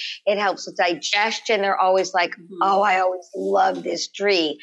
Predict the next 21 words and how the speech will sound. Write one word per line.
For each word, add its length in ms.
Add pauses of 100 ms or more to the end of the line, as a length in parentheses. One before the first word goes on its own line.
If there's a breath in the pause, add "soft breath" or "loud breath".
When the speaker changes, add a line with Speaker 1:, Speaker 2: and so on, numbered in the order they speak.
(340 loud breath)
Speaker 1:
So, 340
you 60
know, 120
they 140
had 380
this, 200
like, 180 (580)
connection, 720
but 160
they 80
had 200
no 260
idea 240
what 120
that 180
connection 360
was. 220
All 180
they'd 160
remember 400
is 160